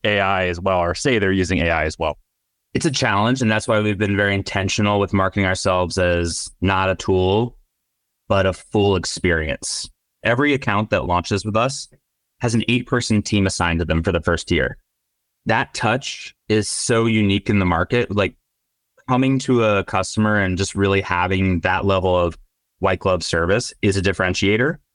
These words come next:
Speaker 2: That's why we're only selling one customer a month. That's our capacity right now. And we tell our customers we're committed to quality and excellence,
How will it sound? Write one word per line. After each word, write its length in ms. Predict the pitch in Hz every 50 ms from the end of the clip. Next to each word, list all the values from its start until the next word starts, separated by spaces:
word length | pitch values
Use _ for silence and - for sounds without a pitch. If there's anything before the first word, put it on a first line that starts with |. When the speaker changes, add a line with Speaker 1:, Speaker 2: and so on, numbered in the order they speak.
| _ _ _ _ _ _ -
Speaker 2:
That's 180 | - 120 120 147
why 60 | 123
we're 140 | 117 117 110
only 180 | 110 110 107
selling 300 | - - 110 101 101 95
one 140 | 92 92 92
customer 360 | - 98 92 - - 98 92
a 40 | 92
month. 200 | 90 90 92 90
That's 180 | - 92 87 -
our 120 | 92 87
capacity 600 | - - 85 - 92 87 85 - - 92 95 95
right 180 | 101 104 110 123
now. 320 | 120 120 123 135 147 147 - _ _ _ _ -
And 120 | 107 110
we 100 | 110 107
tell 520 | - - 117 110 107 104 101 101 98 - _
our 140 | - 98 98
customers 380 | - 104 98 - - 101 95 87
we're 100 | 101 95
committed 360 | - 107 98 95 95 95 82
to 80 | - 92
quality 400 | - - 95 90 87 87 85 85
and 100 | 78 50
excellence, 640 | 60 76 - - - - 71 - - - - -